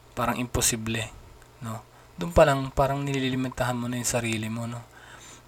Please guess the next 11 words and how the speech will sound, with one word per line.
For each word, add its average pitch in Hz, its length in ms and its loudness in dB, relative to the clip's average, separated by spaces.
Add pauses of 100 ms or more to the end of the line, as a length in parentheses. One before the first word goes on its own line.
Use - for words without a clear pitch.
Parang 131 240 2
negative 120 480 0
na 120 240 -2
agad 117 80 -4
kasi 120 240 -4
yung 120 160 -4
sinasabi 113 560 -2
mo 123 80 -4
eh. 107 80 -6 (960)
Parang 113 400 -4
ganun. 113 320 -6